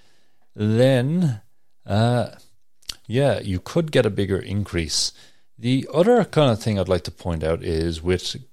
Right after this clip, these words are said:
Kit Lauchlin's system and stretch therapy, they found out over experimenting that getting as far into the stretch as you can and contracting there and not allowing any motions or totally pure isometric was more effective and gave better results.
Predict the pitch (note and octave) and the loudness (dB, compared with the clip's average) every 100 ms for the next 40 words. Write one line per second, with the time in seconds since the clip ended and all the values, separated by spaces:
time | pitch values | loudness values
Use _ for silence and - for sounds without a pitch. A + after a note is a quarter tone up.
0 | - - - G2 - G2 A2 D#3+ - E2+ | -16 -8 -2 -2 -4 -2 0 0 -2 -4
1 | F2+ F2+ B2+ A2 F2 E2+ F2 - F2 - | -4 -2 -4 -6 -6 -6 -6 -6 -6 -4
2 | E2 E2 - E2 - - - - - - | -4 -4 -6 -10 -12 -20 -20 -20 -20 -20
3 | - - F#2+ C3 F#3+ - A2+ F#2+ E2+ E2+ | -20 -14 0 2 2 2 2 2 2 0
4 | E2+ E2+ F2 E2+ - - G2 F#2 E2+ D#2+ | 0 -4 -4 -4 -2 0 0 0 -4 -6
5 | D#2+ E2 E2 - G#2+ B2 B2 F#2 F2+ - | -6 -6 -8 -2 0 0 -2 -6 -8 -4
6 | G2+ G#2+ G#2 G#2 F#2+ F#2+ E2+ - F2+ - | 0 2 0 -4 -6 -4 -4 -2 -2 -2
7 | E2+ E2 - F2+ F2 D#2+ D#2 E2+ - F#2 | -6 -8 -6 -2 -2 -4 -8 -8 -6 -8
8 | - F2 D#2 E2+ E2 D#2+ E2 D#2 E2+ A2+ | -8 -12 -8 -4 -2 -2 -6 -8 -4 -4
9 | B2+ G2+ G2 G2+ F#2+ F2 E2 E2 E2+ E2+ | -2 -4 -4 -6 -6 -6 -4 -4 -4 -8
10 | D#2 E2+ E2 - - E3 D3 C3 - G#2+ | -10 -12 -14 -20 -8 -6 -6 -10 -6 -4
11 | F2+ - F2 E2 D#2+ - A2+ - - - | -2 -2 -4 -4 -6 -4 -6 -8 -20 -20
12 | - - - F#2+ F2+ F2 E2+ F2+ E2 - | -20 -20 -8 -4 -2 -2 0 2 0 -2
13 | G2+ - E2 E2+ D#2+ D#2 D2+ E2 D#2+ E2+ | -4 -4 -10 -8 -8 -10 -6 -4 -2 -4
14 | D#2+ D#2 F#2 F#2+ - - | -4 -2 0 0 -2 -4